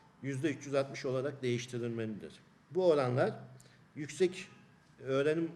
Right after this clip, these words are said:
öğretim personeli profesör için yüzde yedi yüz, doçent için yüzde altı yüz yirmi beş olmalıdır. Bu öneriden değişiklikle bir hekim çalışırken asgari on sekiz bin, emeklilikte de on bin T L'den daha az ücret almamalıdır.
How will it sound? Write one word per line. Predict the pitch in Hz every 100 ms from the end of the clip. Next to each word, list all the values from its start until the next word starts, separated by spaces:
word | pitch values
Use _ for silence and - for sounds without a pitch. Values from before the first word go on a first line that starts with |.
| -
öğretim | 135 143 139 160 127 -
personeli | 123 123 131 127 143
profesör | 135 135 139 135 143
için | 123 165 190 - - - -
yüzde | 139 139
yedi | 156 160 151
yüz, | 160 - -
doçent | 139 135 170 165
için | - 170
yüzde | 147 131 143
altı | 139 135
yüz | 147
yirmi | 127 131
beş | 135 120
olmalıdır. | 98 90 80 - - - _ - - - - - _ _ _ 151
Bu | 220 185
öneriden | 180 180 185 202 156
değişiklikle | 156 147 - - 196 135 135 - - - - _ _ _ _ _ _ _ 143
bir | 190
hekim | 160 190 190
çalışırken | 160 160 170 185 175 147 175
asgari | 147 139 - 151 143
on | 143
sekiz | 131 165 180 147
bin, | 165 - - - - - - - - - - 139
emeklilikte | 151 156 165 170 170 165
de | 180
on | 165 156
bin | 151
T | 156 139 131
L'den | 151 90 - - - _ _ 135 156
daha | 139 139
az | 131 135 139
ücret | 110 120 147 135
almamalıdır. | 131 123 98 71 - -